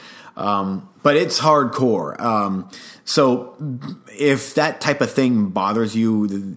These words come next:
d-, just keep that in mind if you're gonna check out this movie, that it is,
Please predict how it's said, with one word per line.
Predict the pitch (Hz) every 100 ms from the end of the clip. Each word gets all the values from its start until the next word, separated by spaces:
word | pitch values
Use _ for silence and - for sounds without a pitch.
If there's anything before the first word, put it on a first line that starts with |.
| - _ _
d-, | - -
just | 117 131 - - _ _ - 110 -
keep | - 156 139
that | 139 120
in | 110
mind | 107 107 107
if | 98
you're | 101
gonna | 98
check | 107 95
out | 101
this | 90 95
movie, | 104 95 90
that | 92 -
it | 113
is, | 107 101 92 -